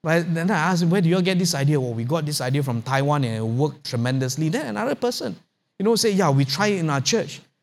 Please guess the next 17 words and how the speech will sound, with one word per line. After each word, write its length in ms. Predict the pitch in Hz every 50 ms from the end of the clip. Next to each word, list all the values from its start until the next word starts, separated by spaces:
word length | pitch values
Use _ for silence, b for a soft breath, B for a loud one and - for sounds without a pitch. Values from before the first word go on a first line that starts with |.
| _ _ -
And 160 | 180 175 170
our 120 | 160 165
church 260 | 160 - 254 226 165 139
that 140 | 147 151 160
year 300 | 170 196 226 196 170 156 - - _ -
had 140 | 165 151
fifty 340 | 139 - 202 190 - - 226
salvations." 800 | 165 - 147 147 143 151 151 143 165 156 127 107 - - - - - _ _ _ _ _ _ _ _ _ _ _ _ _ _ _ _ _ _ _ _ _ _ _ _ _ _ _ _ _ _ _ _ _ _ _ _ _ _ _ _ _ _ _ _ _ _ _ _ _ _ _ _ _ _ _ _ _ _ _ _ _
Wow, 240 | - 131 117 110 120 127 - _ _ -
happiness 420 | 131 131 - 147 131 135 139 131
project. 380 | - - 117 107 113 117 107 - - _ _ _ _ _ _ _ _ _ _ _ _ _ _ _ _ _ _ _ _ _ _ _ _ _ _ _ _ _ _ _ _ _ -
Maybe 140 | 120 135 175
we 80 | 170
should 200 | 135 - 123 113
do 120 | 113 117 113
that, 180 | 110 110 110
amen? 260 | 113 113 120 131 156